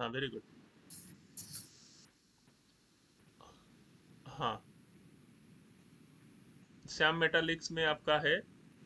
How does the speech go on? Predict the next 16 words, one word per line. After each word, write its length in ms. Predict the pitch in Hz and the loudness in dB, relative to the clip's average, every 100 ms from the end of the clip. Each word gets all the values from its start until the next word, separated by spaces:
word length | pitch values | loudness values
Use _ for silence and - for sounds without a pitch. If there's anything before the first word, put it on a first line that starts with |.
| - - | -18 -2
Entry 360 | 143 151 180 180 | -2 -2 -2 2
करना 340 | 160 160 185 | 2 4 6
है 160 | 214 220 | 6 6
या 160 | 208 | 6
करने 320 | 170 156 156 | 4 0 0
वाले, 320 | 156 147 139 143 | 0 0 -2 0
कर 280 | 147 151 | 0 0
चुके 300 | 151 151 143 | -2 -6 -4
हैं? 180 | 147 190 - - - - - - - - - - - - - - - - - - - - - - - - - - - - - - - - - - - - - - - - | -2 -2 -6 -20 -20 -20 -20 -20 -20 -20 -20 -20 -20 -20 -20 -20 -20 -20 -20 -20 -20 -20 -20 -20 -20 -20 -20 -20 -20 -20 -20 -20 -20 -20 -20 -20 -20 -20 -20 -20 -20 -4
थोड़ा 160 | 135 | -2
सा 140 | 143 147 135 | 0 2 2
आवाज 240 | 135 143 | 2 0
नहीं 460 | 147 143 135 135 151 | 0 -2 -2 -4 -4
आ 100 | 139 | -2
रहा 140 | 127 | -2
है। 80 | 143 | -4